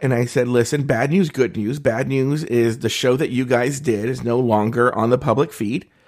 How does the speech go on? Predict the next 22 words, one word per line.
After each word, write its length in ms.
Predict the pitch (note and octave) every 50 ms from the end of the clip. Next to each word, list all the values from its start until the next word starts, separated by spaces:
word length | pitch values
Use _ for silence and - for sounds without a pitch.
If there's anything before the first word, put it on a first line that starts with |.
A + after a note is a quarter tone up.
| _ _ _ _ _ _ _ _ _ _ _ -
And 500 | C3 A#2+ A2+ A2+ A2+ A2+ A2+ A2+ A2+ A2
it's 100 | G#2 -
gonna 200 | - B2 B2 A#2+
be 180 | B2 B2+ B2+
a 40 | A#2
Patreon 480 | - - C3 B2 A#2+ - B2+ A2+ A2 A2
show. 480 | - - A2+ G#2+ A2+ C3+ G3 A3 - -
And, 480 | C3 A#2+ A#2 A2+ A2+ A2+ A2+ A2 G#2+ G2+ - -
uh, 500 | - A2 G#2+ G#2 G#2 G#2 G2+ F#2+ F#2 D#2+ -
if 140 | - G#2 A#2+
you 100 | A#2 A2+
guys 140 | G#2+ G#2
continue 320 | - B2 A2+ - A#2+ G#2+ A2+
to 80 | B2+
do 180 | B2+ A#2+ G#2 -
it." 180 | B2 G#3+ - _ _ _ _ _ _ _ _ _ _ _ _ _ - -
And, 680 | D3+ D#3 D#3+ D#3+ E3 E3 E3 E3 E3 D#3+ D#3 - -
um, 840 | E3 D#3 D#3 D#3 D#3 D#3 D#3 D#3 D#3 D3+ D#3 D#3+ D#3+ D#3+ D#3+ - - _ _ _ _ _ _ _ _ _ _ _ _ _ _ _ _ _ _ _ _ _ _ _ _ _ _ _ _ _ _ _ _ _ _ _ _ _ _ _ _ _ _ _ _ _ _ _ _ _ _ _ _ _ _ -
yeah, 280 | - C#3+ F#3+ A#3+ G#3+ - - _ _ _ _ _ _ _ _ _ -
you 120 | - B2+ B2
know, 140 | B2+ C3+ C3+
whatever. 380 | C3+ C#3+ F#3 G3 D3 C#3 -